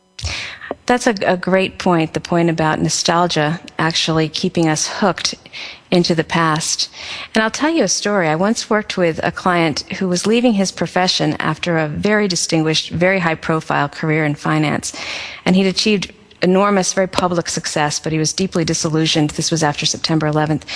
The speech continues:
And he was seeking to write a whole new chapter for his life and for his career. And he was so eager to move on. And as we worked together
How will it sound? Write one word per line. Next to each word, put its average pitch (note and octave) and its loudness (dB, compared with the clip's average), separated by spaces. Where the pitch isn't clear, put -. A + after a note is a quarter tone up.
And F3+ 6
he F3+ 6
was F3+ 2
seeking A3 2
to F3+ 4
write E3+ 2
a D#3 2
whole F3 2
new F3 2
chapter D#3+ 0
for D3+ -4
his D3 -2
life D3+ 0
and C#3+ -2
for C#3+ -2
his D3+ 0
career. F#3 0
And F3+ 2
he G#3 4
was G3 2
so B3+ 0
eager A#3 0
to - -2
move F3 2
on. D3+ 2
And F3+ 4
as F#3 2
we G#3 0
worked C4 0
together E3+ 0